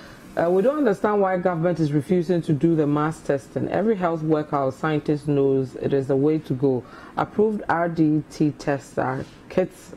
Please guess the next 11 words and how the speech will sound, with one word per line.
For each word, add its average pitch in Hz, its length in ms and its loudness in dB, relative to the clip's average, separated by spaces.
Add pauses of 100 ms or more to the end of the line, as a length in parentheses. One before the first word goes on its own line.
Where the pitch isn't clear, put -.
(120)
sorry, 143 340 0 (360)
approved 196 340 0
R 170 180 0
D 160 200 0
T 151 180 0
kits - 380 -4
are 143 100 0
already 143 580 0 (160)
out 143 260 -2
there, 135 260 0 (340)
and 151 100 0